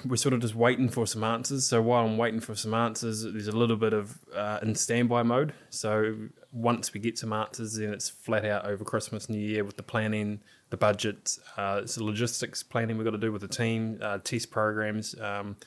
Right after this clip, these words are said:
obviously, the guys in the workshop, Mike and Ben, uh, they're gonna be busy rebuilding cars. Um, depending on when our first rally is, we might start testing as early as February.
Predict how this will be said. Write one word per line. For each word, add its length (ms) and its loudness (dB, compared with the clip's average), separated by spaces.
obviously, 320 0
the 60 -2
guys 280 4
in 80 0
the 60 0
workshop, 500 2
Mike 360 -2
and 140 0
Ben, 440 0
uh, 180 0
they're 140 4
gonna 100 2
be 80 0
busy 240 0
rebuilding 440 0
cars. 520 0
Um, 600 -6
depending 380 -2
on 80 -2
when 100 -2
our 80 -2
first 300 -2
rally 220 2
is, 100 -2
we 80 -4
might 240 -4
start 260 -4
testing 400 -10
as 100 -6
early 200 -2
as 160 -8
February. 600 0